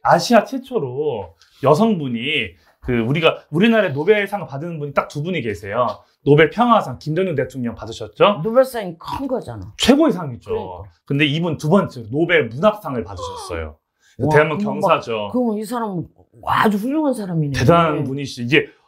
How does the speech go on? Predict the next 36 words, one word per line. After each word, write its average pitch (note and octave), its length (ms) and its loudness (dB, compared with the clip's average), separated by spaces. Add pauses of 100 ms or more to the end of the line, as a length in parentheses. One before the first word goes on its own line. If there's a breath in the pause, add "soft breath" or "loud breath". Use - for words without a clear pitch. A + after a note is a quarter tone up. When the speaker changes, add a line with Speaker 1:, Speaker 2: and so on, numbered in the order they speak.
(320 loud breath)
Speaker 1:
책이 C4 340 4
지금 D3+ 260 -8
난리가 C#3+ 340 2
났대요. B2 520 -4
인쇄소에서 F#3+ 600 0
지금 C#3 480 -4 (380 soft breath)
없어서 A#3+ 500 2
못 C3 140 -4
팔아, B2+ 200 -18
지금. G2 300 -18 (120)
Speaker 2:
그거 B3 200 6
할아버지 D#4+ 320 0
말씀이 A#3 380 -2
맞네. E3+ 420 0
풀을 D#4+ 280 -2
봐도 G#3+ 280 4
그래도 B3+ 240 4
Speaker 1:
네. F#3+ 120 2
Speaker 2:
안 D3+ 200 -4
보고. D3 440 -10
Speaker 1:
되게 A3 200 4
감수성이 A#3+ 580 2
Speaker 2:
와. - 60 -4
Speaker 1:
깊으신 D#3+ 460 2
Speaker 2:
와. D3+ 40 2
Speaker 1:
분이시죠. E3 520 -2 (100)
Speaker 2:
이거 F#2 180 -2
이렇게 - 260 -8
해서 D#3+ 180 -6
이렇게, D#3+ 260 -2
아. A#2 640 -8
Speaker 1:
네. A2 500 2 (160)
그리고 D3 180 2
아까 - 160 -4
이제, A#2 200 -6 (260 loud breath)
아까 B2+ 340 0